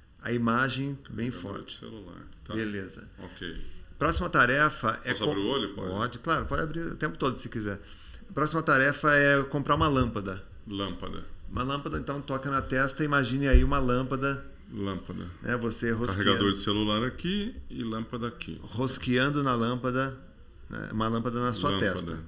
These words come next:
Speaker 1: Tira
Speaker 2: Lâmpada.
Speaker 1: a lâmpada, coloca a lâmpada, sinta ela acendendo,
Speaker 2: Lâmpada
Speaker 1: apagando.
Speaker 2: acendendo.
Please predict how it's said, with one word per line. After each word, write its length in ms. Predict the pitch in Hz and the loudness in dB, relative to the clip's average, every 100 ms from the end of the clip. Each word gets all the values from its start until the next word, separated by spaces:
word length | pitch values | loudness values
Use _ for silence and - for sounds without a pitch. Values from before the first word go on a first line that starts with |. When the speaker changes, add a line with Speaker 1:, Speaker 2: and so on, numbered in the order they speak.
| - - - - | -14 -20 -16 -10
Speaker 1:
Tira 380 | - 123 131 113 | -4 0 0 0
Speaker 2:
Lâmpada. 140 | 104 | -2
Speaker 1:
a 120 | 113 127 | -2 -2
lâmpada, 260 | 120 113 | -4 -6
coloca 400 | 113 107 107 110 104 | -4 0 0 0 -2
a 20 | |
lâmpada, 440 | 104 113 113 107 | -2 -2 -2 -4
sinta 320 | 104 120 117 | -2 -2 0
ela 120 | 110 107 | 0 0
acendendo, 720 | - 104 98 113 123 127 120 | -2 -2 -2 -2 -4 -4 -6
Speaker 2:
Lâmpada 520 | 110 90 87 87 - - | -8 -6 -4 -6 -6 -4
Speaker 1:
apagando. 560 | 95 92 110 123 120 | -4 -2 -2 -2 -2
Speaker 2:
acendendo. 500 | 123 98 98 98 95 | -4 -6 -8 -8 -10